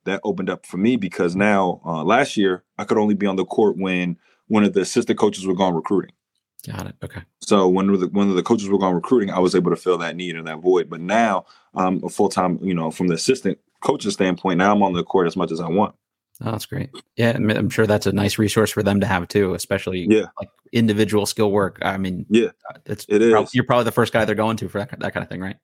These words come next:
Speaker 1: It is. We, we, yeah, man. They, they, you know, they like to play one-on-one a lot. They like to,
Speaker 2: Okay.
Speaker 1: you know, "Let's play, let's hoop, let's get after it." I'm like, "Good." Like, look, man, my knees, I,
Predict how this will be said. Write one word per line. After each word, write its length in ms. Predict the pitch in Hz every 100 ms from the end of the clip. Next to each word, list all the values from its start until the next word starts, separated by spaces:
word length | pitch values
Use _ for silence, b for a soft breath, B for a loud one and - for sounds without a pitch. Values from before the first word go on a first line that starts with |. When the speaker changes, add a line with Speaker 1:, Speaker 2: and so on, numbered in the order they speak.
| _ -
Speaker 1:
It 160 | 110
is. 260 | 131 147 120
We, 160 | 120 123
we, 120 | 123
yeah, 260 | 120 123 120
man. 200 | 113 113
They, 160 | 147 143
they, 240 | 147 151
you 180 | - 143
know, 280 | 131 120 113
they 80 | 160
like 200 | 202 190
to 60 | 180
play 140 | 180
one-on-one 400 | 160 151 139 135
a 60 | 107
lot. 220 | 98 87 -
They 80 | 117
like 220 | 123 117
to, 80 | 117
Speaker 2:
Okay. 100 | 120
Speaker 1:
you 80 |
know, 100 | 110
"Let's 160 | 104 127
play, 240 | - 127
let's 180 | 117 120
hoop, 240 | 139 135 104
let's 300 | 151 - -
get 200 | 113 123
after 320 | 123 113 107
it." 80 | 101
I'm 140 | 113
like, 160 | 120 90
"Good." 220 | 101 92
Like, 200 | 98 92 92
look, 220 | 110 90
man, 120 | 90
my 140 | 98 104
knees, 400 | 113 120 117 104
I, 160 | 95